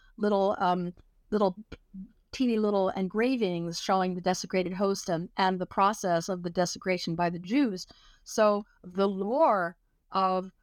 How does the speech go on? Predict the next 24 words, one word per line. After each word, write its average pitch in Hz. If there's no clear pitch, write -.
Jewish 220
host 208
desecration, 180
even 277
as 214
these 208
cases 196
happened 190
in 175
the 175
thirteen 180
hundreds, 202
um, 185
are 196
absolutely 226
current 180
in 180
the 190
eighteenth 247
century. -
And 214
so 214
I 220
argue 208